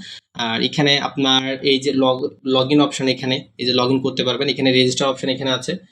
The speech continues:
রেজিস্টার করার জন্য just ফার্স্ট নেম, লাস্ট নেম, আপনার ইমেইল, ফোন নাম্বার, পাসওয়ার্ড এবং কনফার্ম পাসওয়ার্ড দিয়ে কিন্তু আমাদের অ্যাকাউন্ট ক্রিয়েট করা হয়ে যাবে।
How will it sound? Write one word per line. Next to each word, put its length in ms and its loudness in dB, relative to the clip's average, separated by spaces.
রেজিস্টার 280 -2
করার 140 2
জন্য 140 2
just 280 -4
ফার্স্ট 200 -4
নেম, 180 0
লাস্ট 280 -2
নেম, 120 4
আপনার 240 2
ইমেইল, 320 4
ফোন 200 0
নাম্বার, 220 2
পাসওয়ার্ড 380 -8
এবং 160 -8
কনফার্ম 280 -4
পাসওয়ার্ড 260 -6
দিয়ে 120 -2
কিন্তু 200 -2
আমাদের 220 0
অ্যাকাউন্ট 340 -4
ক্রিয়েট 200 2
করা 160 -4
হয়ে 200 2
যাবে। 240 0